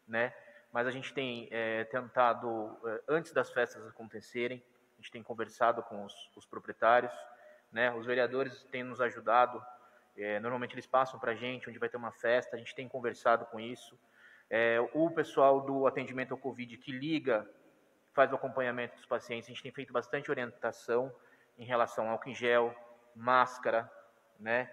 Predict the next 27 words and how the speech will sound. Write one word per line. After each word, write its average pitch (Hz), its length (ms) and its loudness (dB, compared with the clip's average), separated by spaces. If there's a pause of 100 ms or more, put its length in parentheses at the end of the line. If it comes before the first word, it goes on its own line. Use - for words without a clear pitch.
(360)
É, 104 600 0
a - 20 -10
gente 113 200 -14
tem 123 100 -10
feito - 220 -10
bastante 135 720 0 (380)
isso. 127 420 -10
O 123 60 -14
protocolo 131 460 2
do 131 100 -4
covid, 123 540 -8
do 117 80 -4
atendimento 117 560 -8
do 107 80 -16
teste, 110 320 -2
foi 123 160 -12
trocado, 123 580 2 (960)
tá? 123 460 2
Agora, 117 460 4
até 120 360 2
sete 127 320 -2
dias 110 520 -10
é 113 80 -6
colhido 117 260 -8
P 120 140 -10
C - 160 -4
R 139 360 4